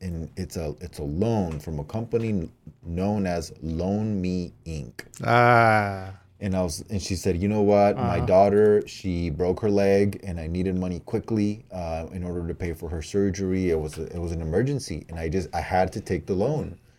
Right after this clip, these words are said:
Speaker 1: And, um, I, nobody else would approve me, but they did.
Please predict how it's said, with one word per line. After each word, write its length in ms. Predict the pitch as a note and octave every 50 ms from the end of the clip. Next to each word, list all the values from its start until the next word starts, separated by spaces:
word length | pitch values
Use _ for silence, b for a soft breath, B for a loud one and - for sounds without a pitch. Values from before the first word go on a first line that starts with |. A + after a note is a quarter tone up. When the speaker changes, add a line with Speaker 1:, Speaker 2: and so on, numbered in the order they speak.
| _ _
Speaker 1:
And, 320 | - F2 E2+ E2+ E2+ D#2 E2
um, 540 | E2+ D#2+ D#2+ D#2 D2+ D2+ D2+ D2+ D#2 D2+ - _ _ -
I, 180 | F2+ F#2 E2+ - -
nobody 400 | F#2 F#2 F#2 F2+ A2 G#2 G2+ G2
else 220 | F#2+ F#2+ - -
would 80 | F#2 F2
approve 340 | D#2 - - A2+ B2 G#2+
me, 160 | F#2+ F2+ F2 E2+
but 240 | D2+ E2+ D#2 D2+
they 160 | - D#2 D2 D2+
did. 420 | D2+ - C#3+ D#3 B2 D2+ - -